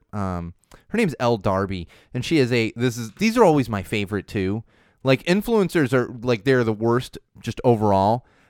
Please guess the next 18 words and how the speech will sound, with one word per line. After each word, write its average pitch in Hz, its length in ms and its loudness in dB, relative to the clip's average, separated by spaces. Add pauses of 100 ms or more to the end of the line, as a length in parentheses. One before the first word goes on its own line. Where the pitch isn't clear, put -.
(100)
but 131 140 2 (1120)
there 175 260 2
is, 151 160 2
like, 143 380 -2 (500)
a 120 80 -2
scale 131 500 2
within 120 300 0
the 139 140 -2
influencers. 151 720 -4 (420)
Lifestyle 165 760 2
influencer 190 880 0
is 120 200 0
definitely 127 560 2
the 101 140 2
worst. - 720 -6 (260)
Like, 110 440 0
the 160 200 2
worst. 110 640 0